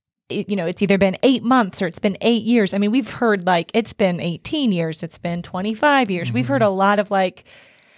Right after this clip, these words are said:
Speaker 1: This
Speaker 2: A lot
Speaker 1: didn't
Speaker 2: of years.
Speaker 1: Yeah, this didn't happen quickly. But the thing is, is that bringing this conversation up. So I'm not talking about how long you felt this way, but when this conversation comes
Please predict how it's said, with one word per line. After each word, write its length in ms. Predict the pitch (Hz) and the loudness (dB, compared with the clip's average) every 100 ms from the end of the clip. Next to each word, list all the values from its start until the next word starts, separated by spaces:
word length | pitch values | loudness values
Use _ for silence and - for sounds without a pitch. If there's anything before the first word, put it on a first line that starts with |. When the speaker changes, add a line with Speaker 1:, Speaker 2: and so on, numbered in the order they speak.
| - | -6
Speaker 1:
This 180 | 143 120 | -2 2
Speaker 2:
A 20 | |
lot 80 | 131 | 4
Speaker 1:
didn't 160 | 135 139 | 4 4
Speaker 2:
of 40 | |
years. 380 | 139 123 104 - | 4 2 -2 -4
Speaker 1:
Yeah, 300 | 208 233 277 196 | 2 4 4 2
this 200 | 214 247 | -2 -2
didn't 220 | 220 208 | -4 -4
happen 320 | 233 302 262 | -2 -2 -2
quickly. 280 | 220 208 190 | -4 -2 0
But 200 | 208 208 | 0 -2
the 60 | |
thing 220 | 220 240 233 | -4 -4 -2
is, 140 | 202 | -2
is 140 | 220 | -2
that 180 | 196 208 | -4 -6
bringing 300 | 233 214 196 | -6 -4 -4
this 140 | 190 - | -8 -8
conversation 640 | 214 185 170 180 170 165 | -8 -6 -4 -2 -2 -2
up. 140 | - | -4
So 80 | - | 0
I'm 60 | 208 | 4
not 120 | 226 | 4
talking 260 | - 214 208 | 2 2 4
about 160 | 190 | 2
how 180 | - 196 | 2 2
long 300 | 190 185 170 | 4 2 -2
you 100 | - | -10
felt 420 | - - 233 208 | -16 0 2 2
this 220 | - 175 - | 0 -6 -4
way, 140 | 160 | -6
but 180 | - - | -4 0
when 200 | 208 220 | 2 4
this 200 | 202 - | 2 0
conversation 920 | 208 185 185 170 - 185 - 180 175 | 0 0 0 -4 -4 -4 0 0 -2
comes 360 | - 180 175 | -4 -4 -4